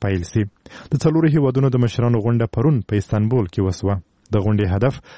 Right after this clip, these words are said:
په سوریه کې د امنیتي او سیاسي وضعیت کتنه او د حل د لارو چارو موندل و. تفصیل وروسته. د پاکستان سترې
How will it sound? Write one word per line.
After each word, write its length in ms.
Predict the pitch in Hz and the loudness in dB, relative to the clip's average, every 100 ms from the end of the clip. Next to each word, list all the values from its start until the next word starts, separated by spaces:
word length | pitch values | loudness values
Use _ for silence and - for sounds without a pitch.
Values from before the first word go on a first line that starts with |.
| - | -4
په 140 | 139 | -2
سوریه 220 | - 135 143 | 0 -2 -2
کې 160 | - 123 | -2 0
د 20 | 117 | 2
امنیتي 380 | 110 - 131 131 _ - 120 | 0 0 -2 -2 _ -4 0
او 60 | 123 131 | 0 -2
سیاسي 340 | - 117 - 156 | -2 -2 0 0
وضعیت 280 | 123 98 117 - | 0 0 -4 -4
کتنه 280 | 95 131 143 - - - 139 | -2 0 0 -2 -16 -2 0
او 60 | 147 113 | 0 0
د 100 | 92 | -2
حل 200 | 123 123 | -2 -2
د 200 | 113 101 | -2 0
لارو 220 | 98 98 | 0 -2
چارو 220 | 107 104 113 | -2 -2 0
موندل 400 | 131 110 98 92 | 0 2 0 0
و. 160 | 98 101 _ _ - | -2 -4 _ _ -4
تفصیل 340 | 120 - 127 117 117 | -4 -2 -4 -4 -2
وروسته. 380 | 110 95 - 101 - _ _ _ _ - - - 143 | -2 -2 -4 -6 -6 _ _ _ _ -20 -20 -8 -4
د 100 | 151 | 0
پاکستان 360 | 151 156 - 156 | 0 -2 0 -2
سترې 260 | - 156 | 0 -2